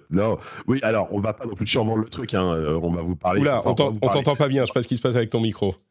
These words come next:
Speaker 1: Allô ?
Speaker 2: Ouais.
Speaker 1: Merde, bah, pourtant, mon micro, il est, c'est bon, là ?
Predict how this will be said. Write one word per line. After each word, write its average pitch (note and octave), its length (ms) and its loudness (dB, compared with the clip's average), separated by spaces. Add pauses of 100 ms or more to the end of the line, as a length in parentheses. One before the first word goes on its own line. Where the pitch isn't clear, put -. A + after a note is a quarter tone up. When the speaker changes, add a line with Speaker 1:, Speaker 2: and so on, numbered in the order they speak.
(240)
Speaker 1:
Allô ? F#3+ 240 0 (380)
Speaker 2:
Ouais. A#2 100 4
Speaker 1:
Merde, G2+ 160 0
bah, C#2 140 -6
pourtant, - 200 -2
mon G2 140 2
micro, F#2 260 2
il F2 80 2
est, D#2+ 460 2
c'est - 160 0
bon, E3 140 2
là ? G3+ 100 0